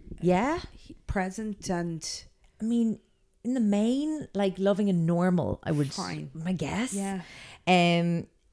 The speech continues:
Speaker 1: like, her book is really fascinating. It's actually, it's not, like, really gratuitous and salacious. It's, it's very, it's very fucking sad.
Speaker 2: Yeah.
Speaker 1: And it's really, really interesting if anyone is,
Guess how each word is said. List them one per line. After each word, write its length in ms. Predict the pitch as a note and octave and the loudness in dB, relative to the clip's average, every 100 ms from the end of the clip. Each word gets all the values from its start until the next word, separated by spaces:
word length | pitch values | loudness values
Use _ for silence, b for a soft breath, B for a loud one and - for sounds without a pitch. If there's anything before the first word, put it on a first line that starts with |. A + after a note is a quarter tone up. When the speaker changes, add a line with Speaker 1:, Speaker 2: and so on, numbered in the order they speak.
| _ - | _ 2
Speaker 1:
like, 200 | F#3+ E3+ | 4 6
her 140 | A3+ | 4
book 300 | G3 B3 - | 6 6 8
is 360 | G3 G3 D3+ - | 8 8 4 -4
really 260 | B2+ D#3 C#3 | 0 2 4
fascinating. 540 | C3+ C#3 C#3 A#2+ A#2+ | 2 2 -2 -2 -2
It's 140 | C3+ E3 | -2 0
actually, 460 | E3 - D#3+ C#3+ | -2 -4 -6 -2
it's 140 | D#3 F#3+ | -2 0
not, 240 | F3+ G#3 | -2 -2
like, 140 | G#3 C#3 | -6 -4
really 380 | C#3+ D3 C3+ A2+ | -4 -2 -2 -4
gratuitous 600 | C#3+ B2 C3 C3+ A2 - | -8 -4 -4 -4 -6 -8
and 120 | C3 | -8
salacious. 680 | A#2 C3+ A2+ C3 - G3+ G3+ | -4 -4 -4 -6 -2 -4 -2
It's, 260 | C#3+ - - | -8 -8 -10
it's 340 | - D#3+ - - | -6 -6 -6 -10
very, 640 | F3 F3 E3 D3+ C#3 - _ | -2 0 2 0 -2 -6 _
it's 180 | D#3 - | -8 -6
very 400 | - E3 D#3 C#3+ | -2 0 2 0
fucking 380 | B2+ C#3 C3 C3 | -2 -8 -4 -6
sad. 440 | C#3 B2+ B2+ - - | -4 -6 -8 -12 -18
Speaker 2:
Yeah. 340 | G#3 G3+ G3 G3 | -14 -10 -10 -4
Speaker 1:
And 120 | D#3 | -2
it's 140 | C#3+ C3 | -2 -2
really, 360 | C3+ D3 C#3 A#2+ | -4 -2 -4 -4
really 280 | C#3 C3+ C3 | -4 -4 -2
interesting 300 | C3 - B2 | -4 -4 -2
if 80 | A#2+ | 0
anyone 340 | C3+ C#3 C3+ - | 0 0 -2 -2
is, 440 | C3+ C3 B2 | -2 -2 -4